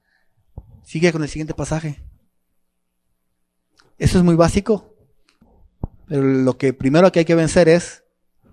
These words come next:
el paso de iniciarlo. Oramos, ¿va?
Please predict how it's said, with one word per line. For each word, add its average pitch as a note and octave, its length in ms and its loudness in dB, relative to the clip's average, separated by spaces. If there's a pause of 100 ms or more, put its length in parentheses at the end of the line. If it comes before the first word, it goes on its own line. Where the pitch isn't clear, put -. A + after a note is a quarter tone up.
(480)
el B2 160 -4
paso D3 280 2
de C#3 120 -2
iniciarlo. B2 580 -6 (1120)
Oramos, C#3 580 0 (160)
¿va? G3 320 0